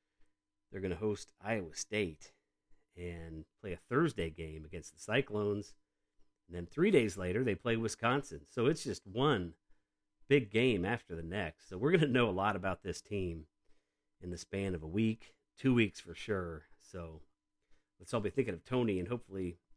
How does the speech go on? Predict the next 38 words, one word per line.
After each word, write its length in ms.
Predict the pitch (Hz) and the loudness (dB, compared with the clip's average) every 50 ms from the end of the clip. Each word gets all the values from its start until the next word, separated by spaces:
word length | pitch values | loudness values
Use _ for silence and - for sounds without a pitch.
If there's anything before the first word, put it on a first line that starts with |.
| _ _ | _ _
he 160 | - 113 104 | -8 -8 -6
will 100 | 95 87 | -6 -6
be 120 | 90 87 | -8 -8
back 300 | 80 87 98 95 92 - | -6 -4 -2 -2 -4 -4
soon. 300 | - - 101 95 95 95 | -8 -6 -4 -2 -2 -2
Hopefully 360 | 90 107 101 - - 95 92 87 | -2 -4 -6 -8 -8 -8 -6 -6
he's 280 | 92 92 87 87 - | -6 -6 -8 -10 -14
just 160 | 90 85 - _ - | -20 -20 -20 _ -20
a, 240 | 82 85 82 - - | -18 -18 -18 -16 -12
a 40 | 95 | -10
minor, 420 | 95 95 95 98 98 95 95 90 - _ _ _ _ - - _ _ - | -8 -6 -6 -6 -6 -6 -6 -8 -10 _ _ _ _ -20 -20 _ _ -4
minor 140 | 107 107 107 | -2 0 2
little 180 | 110 104 98 | 2 2 0
ding, 400 | 92 92 107 107 107 107 110 104 - - - 87 | 0 2 2 4 4 4 2 0 -4 -10 -12 -8
and 120 | 92 87 | -6 -4
he'll 140 | 80 104 95 | -2 -2 -4
be 100 | 87 92 | -4 -4
back 280 | 85 92 92 90 - - | -4 -4 -4 -4 -4 -6
in 100 | 98 95 | -6 -4
there 200 | 90 87 90 87 - | -2 -2 -2 -4 -6
soon. 340 | - - 101 95 90 85 82 - - _ _ _ _ _ _ _ _ - - _ _ _ _ _ _ _ - | -4 -2 -2 -2 -2 -4 -6 -10 -16 _ _ _ _ _ _ _ _ -20 -20 _ _ _ _ _ _ _ 0
But 100 | 113 131 | 4 4
hey, 140 | 139 - - | 4 4 2
if 100 | 104 - | 0 0
you 140 | 156 202 254 | 4 8 8
aren't 160 | 220 123 107 | 8 8 6
watching 400 | 107 110 110 113 113 - 127 104 | 6 4 4 4 4 4 2 2
Hawkeye 340 | 95 117 117 113 - 101 95 | 4 4 4 4 4 0 -2
basketball, 580 | 87 92 95 104 117 - - - 98 90 85 85 | 0 2 4 4 4 2 0 -2 -2 -2 0 0
I 100 | 98 117 | 0 0
strongly 480 | - - - 113 107 113 113 104 90 | 0 0 0 2 2 4 4 2 0
encourage 440 | 80 76 - - 110 101 101 87 78 | -2 -4 -4 0 0 0 0 0 -2
you 80 | 92 85 | -6 -10
to 80 | 80 | -10
start. 440 | - - - 90 87 87 85 85 - _ 82 | -10 -12 -8 -6 -4 -4 -4 -6 -8 _ -18
The, 160 | 82 82 80 - _ _ - - _ _ _ _ _ _ _ _ - - _ _ _ _ - | -18 -18 -18 -20 _ _ -20 -20 _ _ _ _ _ _ _ _ -20 -20 _ _ _ _ -14
you 60 | 78 | -12
know, 80 | 78 | -12